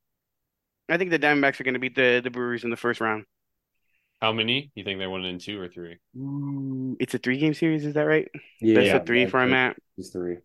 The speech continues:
Speaker 1: Give me D-backs two oh.
Speaker 3: Oh.
Speaker 2: Okay, okay. What do you think,
Speaker 1: Not
Speaker 2: Sam?
Speaker 1: a chance.
Speaker 3: Well,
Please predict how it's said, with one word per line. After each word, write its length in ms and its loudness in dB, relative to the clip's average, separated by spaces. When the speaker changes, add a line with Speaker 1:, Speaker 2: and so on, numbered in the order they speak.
Speaker 1:
Give 120 2
me 80 -6
D-backs 500 2
two 300 0
oh. 280 4
Speaker 3:
Oh. 880 10
Speaker 2:
Okay, 520 -4
okay. 300 -2
What 80 0
do 60 -4
you 60 -8
think, 160 0
Speaker 1:
Not 180 8
Speaker 2:
Sam? 0 -
Speaker 1:
a 100 4
chance. 440 2
Speaker 3:
Well, 220 6